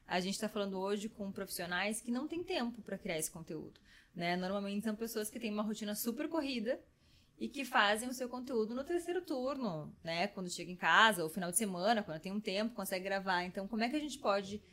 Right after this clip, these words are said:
dentro desse método que a pessoa vai começar a criar os vídeos, conseguir fazer um método que a pessoa consiga criar em muito pouco tempo? E aí a gente chegou na solução dos oito minutos, que hoje, dentro do método Alcance Oculto, a ideia é que você consiga criar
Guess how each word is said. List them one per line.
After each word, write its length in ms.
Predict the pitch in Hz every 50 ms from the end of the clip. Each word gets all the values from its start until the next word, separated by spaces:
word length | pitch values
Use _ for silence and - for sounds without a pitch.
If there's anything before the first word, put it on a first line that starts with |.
| - _ -
dentro 380 | - 180 214 220 247 247 311 247
desse 280 | 226 214 208 - - 220
método 380 | 208 185 170 175 175 175 175
que 80 | - 180
a 20 |
pessoa 260 | 175 180 175 190 190
vai 200 | 185 190 202 202
começar 340 | 208 - 233 220 220 220 202
a 40 | 185
criar 220 | - 220 196 170
os 140 | 175 226 220
vídeos, 360 | 208 196 190 185 185 220 214
conseguir 600 | - - 247 240 240 240 - 240 214 208 220 226
fazer 340 | 226 - 247 240 233 214 214
um 60 | 214 226
método 340 | 220 202 190 196 190 220 220
que 60 | 226
a 40 | 214
pessoa 200 | 226 - 220 214
consiga 280 | 233 220 196 220 226
criar 160 | 220 233 214 226
em 60 | 240 247
muito 380 | 240 233 240 240 240 233 220
pouco 180 | - 220 208 -
tempo? 240 | - 165 147 139 - - _ _ _ - - - - - - - - - -
E 140 | - 202 214
aí 200 | 208 208 214 214
a 80 | 214 220
gente 200 | 214 226 220 220
chegou 500 | - 269 247 233 202 196 196 202 214 233
na 160 | 226 226 226
solução 480 | 220 - 233 226 233 240 - 226 208 220
dos 120 | 226 220
oito 200 | 254 220 208 - 233
minutos, 460 | 247 247 233 214 202 - - - - - _ _ _ _ _ -
que 180 | - - 226 214
hoje, 300 | 208 202 202 202 202 196
dentro 280 | 185 196 202 220 233 214
do 100 | 226 220
método 300 | 202 180 185 185 185 190
Alcance 280 | - 185 180 - -
Oculto, 440 | 196 - - 214 220 240 262 240 226
a 60 | 208
ideia 340 | 208 196 202 185 175 180 208
é 20 |
que 80 | 208 -
você 200 | 196 214 - 220
consiga 440 | - 240 254 302 - - 214 208 226
criar 240 | 226 240 190 180 196